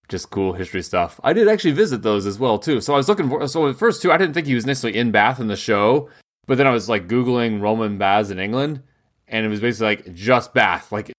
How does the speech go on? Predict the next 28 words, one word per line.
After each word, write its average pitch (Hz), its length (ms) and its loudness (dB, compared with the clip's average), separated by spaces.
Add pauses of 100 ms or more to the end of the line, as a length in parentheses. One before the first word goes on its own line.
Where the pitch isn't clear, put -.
maybe 107 320 -2
there 131 180 0
are 131 80 2
others, 147 340 2
but, 120 160 -6
like, 104 320 -2 (300)
Google 175 380 2
doesn't 135 300 2
seem 143 200 -4
interested 131 460 0
in 110 60 -4
any 113 260 0
o-, 110 160 6
others 107 400 0
if 107 100 -4
they 110 120 4
exist. 101 500 -2
It 104 40 -6
was 98 120 -8
saying, 104 220 -2
like, 95 200 -4
just 123 300 0
the 120 80 -4
Roman 113 220 0
baths 107 260 4
in 101 100 -8
England, 95 300 -6
like, 92 160 -2